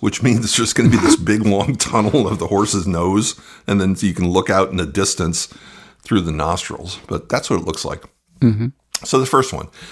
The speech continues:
Speaker 1: three stars, save a horse, ride a horseman. I've been wearing this for a few months straight now. Night in and night out, I take horse and carriage rides through Central Park.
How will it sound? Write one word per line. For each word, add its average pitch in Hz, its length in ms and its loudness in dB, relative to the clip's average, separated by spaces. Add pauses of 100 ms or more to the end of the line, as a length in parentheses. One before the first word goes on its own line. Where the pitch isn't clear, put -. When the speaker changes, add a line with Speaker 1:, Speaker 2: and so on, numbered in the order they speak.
(200)
Speaker 1:
three 208 220 2
stars, - 540 -4 (100)
save 185 360 0
a 156 40 0
horse, 92 520 -4
ride 90 240 0
a 80 40 -6
horseman. 78 480 -10 (640)
I've 170 160 2
been 151 240 2
wearing 143 460 2
this 113 360 0
for 92 280 0
a 90 40 -2
few 127 260 0
months 117 260 0
straight - 360 -4
now. - 300 -10 (440)
Night 120 420 4
in 139 260 2
and 90 180 0
night 95 280 0
out, 87 260 -2
I 92 60 -4
take 95 280 -4
horse - 380 -2
and 90 120 0
carriage 87 480 -2
rides 82 420 -4
through 92 180 -6
Central 82 380 -2
Park. - 400 -4